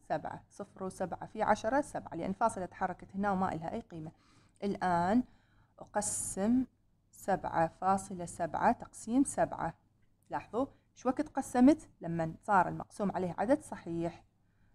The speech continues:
لمن صار المقسوم عليه عدد صحيح. سبعة بي س-، سبعة بيه كم؟ سبعة بيها واحد في سبعة، سبعة. أنقص سبعة ناقص سبعة، صفر. الفاصلة ست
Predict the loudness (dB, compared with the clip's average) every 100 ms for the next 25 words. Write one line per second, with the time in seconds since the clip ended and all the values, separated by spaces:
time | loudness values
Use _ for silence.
0 | -10 -6 -4 2 2 2 -6 -6 -4 -2
1 | -2 -2 -4 -4 -4 -8 -20 -20 -20 _
2 | _ _ _ _ _ _ 0 4 4 2
3 | -4 -6 -8 -16 -4 -2 -2 -4 -8 -10
4 | 0 0 4 4 8 6 6 0 2 2
5 | 4 2 2 -14 -12 -8 -6 0 4 4
6 | 2 _ _ _ _ _ _ -2 -2 0
7 | -4 -10 _ _ _ _ _ -2 0 0
8 | -4 -4 0 4 6 6 2 -8 0 2
9 | 2 0 -12 -8 -8 2 4 4 2 -2
10 | -2 -6